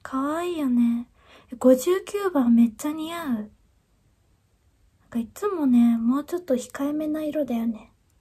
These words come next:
え、でもこういうピンク絶対かわいいと思う。似合うよ。え、てかピンクメイクすっごい似合うよ。うん。あ、いつもブラウン系のメイクしかやらない。そうだよね。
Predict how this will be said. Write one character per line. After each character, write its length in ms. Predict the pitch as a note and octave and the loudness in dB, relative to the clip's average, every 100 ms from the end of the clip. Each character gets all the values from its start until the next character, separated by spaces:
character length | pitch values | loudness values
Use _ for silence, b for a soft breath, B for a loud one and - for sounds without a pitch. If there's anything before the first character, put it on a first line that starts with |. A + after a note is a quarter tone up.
| _ _ _ _ _ _ _ _ _ _ _ | _ _ _ _ _ _ _ _ _ _ _
え、 80 | C4 | 0
で 100 | C#4+ | 2
も 140 | B3+ | 2
こ 240 | B3 - D#4 | 0 -4 -2
う 60 | |
い 140 | D#4+ E4 | 0 -2
う 80 | D#4+ | -4
ピ 200 | E4+ E4+ | -6 -4
ン 80 | |
ク 120 | C4 B3 | -2 -2
絶 240 | B3 B3 - | -4 -8 -4
対 240 | D4+ D#4+ | -2 0
か 160 | D#4+ D#4+ | 0 2
わ 200 | E4 E4+ | 4 2
い 80 | E4 | 0
い 40 | |
と 220 | C#4+ C4 | 0 0
思 160 | B3+ B3 | 0 2
う。 80 | B3 | 4
似 260 | A#3+ C4 | 4 4
合 140 | D4+ C#4+ | 0 -2
う 100 | A3 | 0
よ。 320 | G#3+ A3 B3 _ _ _ _ _ _ _ _ _ _ - | -2 -4 -12 _ _ _ _ _ _ _ _ _ _ -10
え、 60 | |
て 100 | B3+ | -8
か 100 | C4+ - | -8 -12
ピ 100 | D#4 | -6
ン 40 | |
ク 240 | F#4+ A4 B4 B4+ A4+ | -4 0 0 0 -2
メ 60 | |
イ 20 | |
ク 100 | G#4 | -2
す 180 | - B3 | -2 -4
っ 80 | A#3+ | -4
ご 160 | - G4 | -2 0
い 60 | |
似 240 | C#4+ B3 A#3+ | 2 4 4
合 120 | A3 | 2
う 60 | |
よ。 200 | G#3 G#3 A#3+ _ b b b b B3 | 0 -4 -8 _ b b b b 4
う 40 | |
ん。 440 | A#3+ A3+ G#3+ G#3 - _ - | 6 8 4 2 -6 _ -8
あ、 100 | C4+ | -6
い 100 | C#4+ | -4
つ 140 | G4 | 0
も 120 | D#4+ | 2
ブ 180 | A#3 A#3 | 4 2
ラ 160 | D4 E4 | 0 -2
ウ 80 | E4+ | -8
ン 80 | |
系 200 | - E4 | -4 -4
の 160 | E4 E4+ | -2 -4
メ 160 | E4+ D#4 | -4 -4
イ 40 | |
ク 100 | C4 | -4
し 100 | - | -4
か 120 | - | -4
や 120 | B3 B3 | -2 -2
ら 120 | C#4 | -2
な 140 | C#4 | -2
い。 40 | A#3 | -4
そ 220 | - D#4+ | -6 -4
う 20 | |
だ 100 | B3 | -2
よ 80 | G#3+ | -2
ね。 240 | G#3 G#3 | -2 -4